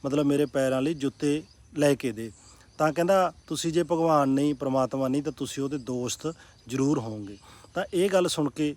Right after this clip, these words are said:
ਉਹ ਬੰਦਾ ਬੜਾ ਹੈਰਾਨ ਹੋਇਆ ਵੀ ਇੱਕ ਨਿੱਕੀ ਜਿਹੀ ਗੱਲ ਨਾਲ, ਨਿੱਕੀ ਜਿਹੀ ਕਿਸੇ ਦੀ ਮਦਦ ਕਰਨ ਦੇ ਨਾਲ ਵੀ ਆਪਾਂ ਆਪਣੇ ਆਪ ਨੂੰ ਭਗਵਾਨ ਦੇ ਬਰਾਬਰ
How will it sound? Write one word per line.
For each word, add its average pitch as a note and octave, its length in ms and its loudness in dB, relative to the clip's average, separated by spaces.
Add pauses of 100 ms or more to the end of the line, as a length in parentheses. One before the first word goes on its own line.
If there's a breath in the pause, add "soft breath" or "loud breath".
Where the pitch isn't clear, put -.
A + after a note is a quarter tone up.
(140)
ਉਹ E3+ 120 0
ਬੰਦਾ C#3 320 2
ਬੜਾ B2+ 280 0
ਹੈਰਾਨ B2 300 0
ਹੋਇਆ B2 280 -4 (360 loud breath)
ਵੀ D#3 60 2
ਇੱਕ D#3 140 0
ਨਿੱਕੀ D#3+ 440 2
ਜਿਹੀ F3 180 -2
ਗੱਲ C3+ 220 2
ਨਾਲ, C3 200 2
ਨਿੱਕੀ E3+ 340 -2
ਜਿਹੀ E3 300 2
ਕਿਸੇ D3 280 -4
ਦੀ C#3+ 300 -2
ਮਦਦ C3 380 -4
ਕਰਨ B2+ 280 -4
ਦੇ B2+ 100 -4
ਨਾਲ A#2+ 260 -4 (320 loud breath)
ਵੀ D3 80 0
ਆਪਾਂ D3 320 2
ਆਪਣੇ C3+ 280 -2
ਆਪ B2 160 -4
ਨੂੰ C3 220 -2
ਭਗਵਾਨ C3+ 400 -2
ਦੇ A#2+ 100 -8
ਬਰਾਬਰ A#2+ 500 -6